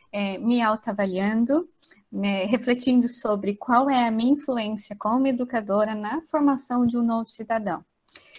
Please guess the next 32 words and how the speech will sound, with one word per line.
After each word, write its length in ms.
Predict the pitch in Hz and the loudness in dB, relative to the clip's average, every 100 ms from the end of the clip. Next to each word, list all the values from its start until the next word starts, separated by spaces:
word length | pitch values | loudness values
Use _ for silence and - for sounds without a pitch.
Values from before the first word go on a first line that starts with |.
| - _ | -20 _
E 520 | 208 220 226 233 - | -2 2 4 4 6
isso 220 | 311 359 | 6 6
sempre 420 | 339 320 415 392 339 | 4 4 4 4 4
vem 480 | 311 320 330 302 - | 8 8 8 6 6
à 80 | 302 | 8
mente 500 | 277 294 370 - 330 | 8 6 4 -2 -6
quando 300 | - 269 240 | -2 0 2
alguém 340 | 226 233 247 | 0 2 2
me 120 | 226 | 0
pergunta 600 | 226 220 214 214 240 247 | -4 -4 -4 -2 -2 -2
sobre 640 | 233 - 220 226 226 220 208 | -6 -6 -4 -4 -4 -6 -6
que 200 | - 285 | 0 6
legado 640 | 277 220 233 294 285 294 | 8 8 8 8 8 6
eu 160 | 269 262 | 6 4
pretendo 680 | - 240 247 247 262 254 240 | -2 -6 -4 -4 -2 0 0
deixar. 580 | 226 226 - 185 180 - _ - - _ _ _ | 0 -2 -6 -6 -8 -12 _ -20 -20 _ _ _
Então, 400 | - 277 349 370 | 0 4 4 4
eu, 160 | 359 277 | 4 4
eu 120 | 320 | 6
gosto 280 | 302 349 349 | 8 6 6
de 80 | 339 | -2
pensar 440 | 330 330 330 320 | 0 0 2 2
em 160 | 330 285 | 4 2
dois 500 | 302 381 453 - - | 2 4 2 0 2
pontos, 520 | 294 294 320 247 233 | 6 6 4 0 -4
assim, 340 | 220 - 208 185 | -4 -4 -6 -4
né? 240 | 175 196 202 | -6 -8 -8
Então, 380 | 220 233 240 226 - | -4 -2 -2 -4 -10
o-, 240 | 220 254 - | -12 -12 -10
dois 400 | 233 269 370 381 | 8 10 10 4
legados, 760 | 277 320 302 240 233 269 214 202 | 4 6 6 8 8 8 4 -6
né? 220 | 208 | -6